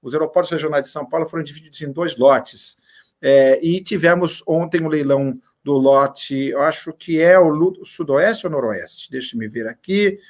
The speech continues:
Noroeste, o bloco noroeste, que envolve os aeroportos São José do Rio Preto, Presidente Prudente, Araçatuba, Barretos, Assis, Dracena, Votuporanga, Penápolis, Tupã, Andradina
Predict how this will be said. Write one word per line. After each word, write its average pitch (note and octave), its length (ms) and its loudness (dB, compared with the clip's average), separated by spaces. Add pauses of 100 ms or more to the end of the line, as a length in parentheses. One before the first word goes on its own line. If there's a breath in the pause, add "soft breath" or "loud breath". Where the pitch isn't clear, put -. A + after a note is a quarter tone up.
(280 loud breath)
Noroeste, E3+ 500 4
o B2 40 -8
bloco E3+ 280 0
noroeste, G3 800 4 (220 loud breath)
que - 80 -4
envolve E3 380 6
os C#3+ 100 -2
aeroportos D3+ 400 2
São A3+ 100 2
José F3+ 220 0
do D#3+ 60 -2
Rio D3+ 160 -4
Preto, A#3 420 0 (220 soft breath)
Presidente G#3 360 2
Prudente, F3 380 -2
Araçatuba, E3 540 -2
Barretos, D#3 400 -2
Assis, E3 360 -6
Dracena, F#3+ 680 0
Votuporanga, G3 560 2
Penápolis, E3+ 540 -2
Tupã, E3+ 320 -2
Andradina D3 480 0